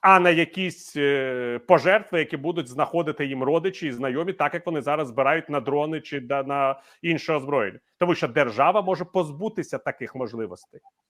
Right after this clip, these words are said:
Якщо буде зменшуватися допомога, а вона буде зменшуватися, я це абсолютно чітко можу сказати, буде зменшуватися економічний оберт, тому що все те, що ми бачимо: люди, які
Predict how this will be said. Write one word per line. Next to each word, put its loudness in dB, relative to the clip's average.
Якщо 4
буде 2
зменшуватися -4
допомога, -2
а 2
вона 0
буде -2
зменшуватися, -8
я -6
це -10
абсолютно -4
чітко -10
можу -6
сказати, -8
буде 4
зменшуватися -2
економічний -4
оберт, 0
тому -2
що -6
все 2
те, -2
що -6
ми -2
бачимо: -2
люди, 4
які 0